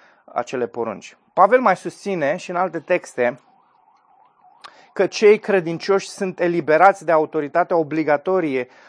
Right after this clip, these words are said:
a legii mozaice. Da? Vă aduceți aminte, în capitolul șase, uh, paisprezece și cincisprezece,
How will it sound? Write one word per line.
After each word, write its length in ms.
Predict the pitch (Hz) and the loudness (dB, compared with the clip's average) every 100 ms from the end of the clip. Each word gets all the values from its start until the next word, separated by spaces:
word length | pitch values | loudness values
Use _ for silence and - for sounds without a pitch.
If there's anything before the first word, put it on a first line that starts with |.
| - | -6
a 120 | 143 | -2
legii 440 | 147 160 131 135 143 | 0 0 -4 -10 -8
mozaice. 640 | 143 143 147 117 98 117 | -6 -2 2 0 -2 -4
Da? 180 | 135 185 | -2 2
Vă 100 | 170 | 2
aduceți 420 | 165 175 156 143 | 2 -4 -4 -4
aminte, 340 | 127 117 123 | -4 -6 -6
în 200 | 151 160 | -4 -6
capitolul 540 | 131 139 139 131 127 113 | -4 -4 -4 -6 -6 -8
șase, 560 | - 156 120 - 117 - _ _ _ _ _ _ _ | -6 -4 -4 -8 -12 -12 _ _ _ _ _ _ _
uh, 240 | 131 120 117 | -8 -8 -2
paisprezece 600 | 160 165 165 151 147 - | -2 -2 -4 -10 -10 -12
și 180 | 123 127 | -16 -16
cincisprezece, 1000 | - 160 139 - 123 113 117 - 190 | -14 -14 -14 -12 -14 -12 -12 -8 -10